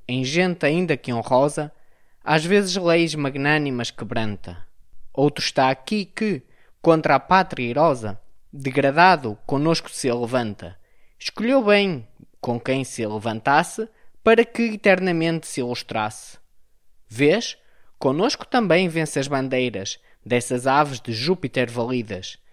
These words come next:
que já naquele tempo as mais guerreiras, gentes de nós souberam ser vencidas.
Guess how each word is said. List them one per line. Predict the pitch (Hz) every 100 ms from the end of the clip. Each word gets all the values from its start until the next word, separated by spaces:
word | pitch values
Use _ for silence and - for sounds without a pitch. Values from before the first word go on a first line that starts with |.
| _ _
que | -
já | 147 190
naquele | 214 202 190 175
tempo | 226 226 151
as | 131
mais | 131 123
guerreiras, | - - 113 139 196 - - - - -
gentes | 139 214 226 -
de | 208
nós | 175 160 175
souberam | 160 131 160 143 127
ser | -
vencidas. | 107 117 113 139 127 95 - -